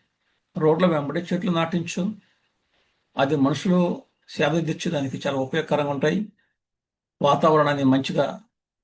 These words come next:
ఆక్సిజన్ ఇస్తుంది, వాతావరణంలో, ఆ, కల్మషం లేకుండా, ఆ, చేస్తుంది. కాబట్టి అలాంటి మంచి కార్యక్రమాలు ఉంటే ధర్మశాస్త్రంలో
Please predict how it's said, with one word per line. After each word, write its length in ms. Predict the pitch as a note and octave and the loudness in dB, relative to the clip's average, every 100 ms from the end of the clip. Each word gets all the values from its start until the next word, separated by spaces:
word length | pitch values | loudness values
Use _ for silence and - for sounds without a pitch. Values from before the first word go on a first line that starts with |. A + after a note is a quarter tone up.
| _ - | _ -4
ఆక్సిజన్ 420 | C3 A#2+ F#3 D3+ | -4 -2 -2 0
ఇస్తుంది, 600 | B2 - B2+ B2 D3+ - _ _ _ _ _ _ _ _ - | 0 0 0 2 0 -6 _ _ _ _ _ _ _ _ 4
వాతావరణంలో, 960 | C3+ - D#3 D3 C#3 C#3+ C3 B2+ G3 _ _ _ _ - | 4 6 4 4 0 -2 -2 -2 -6 _ _ _ _ -6
ఆ, 340 | B2+ A#2 G#2+ G#2+ | -2 0 -2 -2
కల్మషం 400 | C#3 D#3+ - D#3 | -2 -2 -2 0
లేకుండా, 600 | C3 A#2 - A#2 A#2+ - - _ _ _ _ _ _ _ _ _ _ - | 0 0 -2 -2 -2 -4 -14 _ _ _ _ _ _ _ _ _ _ -10
ఆ, 180 | E3+ - - - G#3 | -10 -10 -14 -4 2
చేస్తుంది. 600 | F#3 - - - - - _ _ _ _ _ | 2 2 -6 -6 -8 -12 _ _ _ _ _
కాబట్టి 180 | - - | -2 2
అలాంటి 300 | C3 A3 G#3 | 4 4 4
మంచి 280 | F#3 F#3 - | 4 2 0
కార్యక్రమాలు 580 | G3+ G3+ G#3 F#3+ C#3+ | -4 -2 -4 -4 -4
ఉంటే 340 | B2 B2 D3 F#3 | -4 -4 -4 -6
ధర్మశాస్త్రంలో 1040 | - - D3+ F#3 F3+ C#3 - C3+ C#3+ F3 | -4 -2 0 0 -2 -8 -8 -8 -6 -8